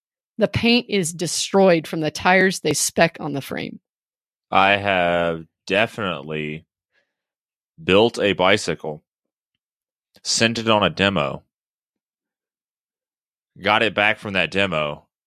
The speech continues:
Speaker 2: and a brand new Ripmo just had a gigantic gouge, and it was literally ridden for under an hour. And there's just a huge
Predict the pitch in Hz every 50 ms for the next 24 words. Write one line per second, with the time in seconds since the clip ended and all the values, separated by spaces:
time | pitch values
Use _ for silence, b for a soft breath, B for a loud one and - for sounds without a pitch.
0 | _ _ - 90 90 87 85 85 85 82 82 82 80 - 87 85 85 95 101 101
1 | 101 98 98 95 87 85 95 98 - 87 85 82 80 80 80 76 - 87 82 -
2 | 95 92 87 85 78 71 - 95 87 85 82 76 - 95 92 95 92 - 95 85
3 | - - 87 82 82 82 80 78 76 76 - - 101 104 104 95 95 85 85 90
4 | 98 107 104 107 107 104 101 92 85 92 90 82 82 78 76 73 - _ _ _
5 | - 85 85 85 80 - _ _ - 95 95 90 90 87 82 78 71 69 69 64
6 | 58 57 - - _ _ _ _ _ _ _ _ _ - 92 92 90 85 82 -
7 | 95 90 - - 80 76 - - - 95 98 95 95 92 90 85 78 76 - -
8 | - -